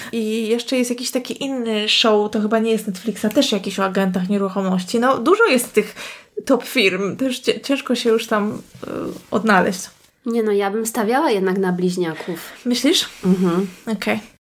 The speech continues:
Speaker 2: A już z takich rzeczy bardziej w temacie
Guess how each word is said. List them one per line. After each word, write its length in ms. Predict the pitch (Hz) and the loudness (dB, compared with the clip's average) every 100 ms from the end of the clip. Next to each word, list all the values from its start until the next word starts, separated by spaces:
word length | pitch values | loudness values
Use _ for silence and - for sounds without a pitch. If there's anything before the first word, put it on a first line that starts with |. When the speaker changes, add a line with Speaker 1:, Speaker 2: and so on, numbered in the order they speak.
| _ _ _ _ _ _ | _ _ _ _ _ _
Speaker 2:
A 100 | 226 | 2
już 180 | 240 233 | 2 2
z 80 | - | 2
takich 540 | 240 240 240 220 - - _ - | 0 2 0 0 -6 -10 _ 2
rzeczy 340 | 220 226 233 | 4 4 4
bardziej 380 | 214 220 208 208 | 4 4 2 0
w 80 | - | 2
temacie 640 | 214 202 196 196 214 233 | 4 6 4 2 2 2